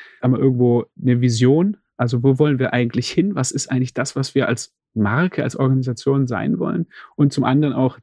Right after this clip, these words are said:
die Ebene der Kultur. Also wie wollen wir denn miteinander umgehen? Was sind denn Sachen, die wichtig sind im Miteinander und so weiter? Und darin können sich dann Menschen auch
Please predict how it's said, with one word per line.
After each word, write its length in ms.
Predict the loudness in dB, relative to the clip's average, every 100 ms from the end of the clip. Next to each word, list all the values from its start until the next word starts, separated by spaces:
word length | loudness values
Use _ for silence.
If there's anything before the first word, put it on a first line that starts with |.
| -2
die 160 | 0
Ebene 300 | 2 2 2
der 140 | 0 -2
Kultur. 560 | -2 -4 0 0 0
Also 280 | -2 -2 0
wie 140 | 0
wollen 240 | 0 0 0
wir 60 |
denn 180 | -2 -2
miteinander 460 | -2 -2 -2 -2 0
umgehen? 420 | -2 0 -2 -2
Was 160 | -4 -2
sind 200 | 0 2
denn 300 | 0 0 -6 -18 _
Sachen, 280 | -4 -2 -2
die 120 | -2
wichtig 300 | -4 -4 -4
sind 100 | -2
im 120 | 0
Miteinander 600 | -2 -2 -2 -2 -2 -4
und 140 | -6 -6
so 140 | -2
weiter? 260 | -2 -2 -6
Und 140 | -2
darin 320 | 0 0 -2
können 160 | -2 -4
sich 140 | -4
dann 140 | -2 0
Menschen 280 | -2 -4
auch 160 | -8 -8